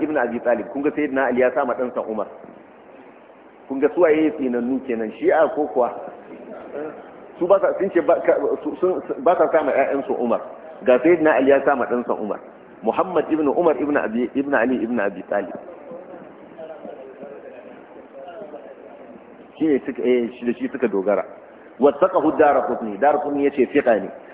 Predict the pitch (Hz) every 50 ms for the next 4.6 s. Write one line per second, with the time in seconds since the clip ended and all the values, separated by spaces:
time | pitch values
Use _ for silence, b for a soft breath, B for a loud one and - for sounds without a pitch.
0 | B B - 156 175 175 160 - - - 185 185 165 151 147 139 170 170 180 143
1 | 123 - - 165 160 117 135 131 123 - 160 - - 165 156 160 147 131 131 147
2 | 156 151 139 147 151 160 156 - - 147 139 143 135 - 110 107 - 113 92 -
3 | - 120 - 151 165 - - 180 - 156 151 - 131 135 165 180 160 160 - -
4 | - 143 127 - - 120 110 104 98 95 92